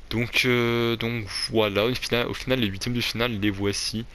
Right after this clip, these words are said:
Malheureusement, c'est pas forcément, euh, comme à la Coupe du Monde. La Coupe du Monde, normalement, c'est le premier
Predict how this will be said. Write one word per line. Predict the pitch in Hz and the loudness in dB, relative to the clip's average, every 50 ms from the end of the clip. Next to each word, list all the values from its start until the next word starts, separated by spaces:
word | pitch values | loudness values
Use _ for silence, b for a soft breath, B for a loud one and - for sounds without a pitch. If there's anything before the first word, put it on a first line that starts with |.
| B B B B B - | B B B B B 0
Malheureusement, | 110 107 117 120 117 123 127 117 110 110 120 143 151 | 0 2 4 6 6 6 4 2 2 0 0 0 0
c'est | - - - - - 98 - - - - - - - - - - - - | 0 -2 -4 -2 -4 -6 -6 -8 -18 -20 -20 -20 -20 -20 -20 -20 -8 0
pas | - 120 131 | 2 2 2
forcément, | 127 - - - - - - 113 113 120 127 131 131 120 117 110 | 2 -2 -6 -4 -2 -2 0 0 2 2 4 4 4 4 2 2
euh, | |
comme | 104 - 117 110 | 2 2 2 2
à | 110 | 2
la | 110 | 2
Coupe | - - 107 | 2 -2 -4
du | 98 107 | -2 -2
Monde. | 107 104 95 | -2 0 0
La | 92 | -2
Coupe | - - 101 | -2 -2 -2
du | 98 | -2
Monde, | 117 143 139 | 0 2 4
normalement, | 113 104 117 135 | 4 4 4 2
c'est | 127 - 120 | 2 2 0
le | 95 | -2
premier | - - - - 123 117 117 120 123 131 147 156 | -4 -6 -4 0 0 2 2 2 2 2 2 0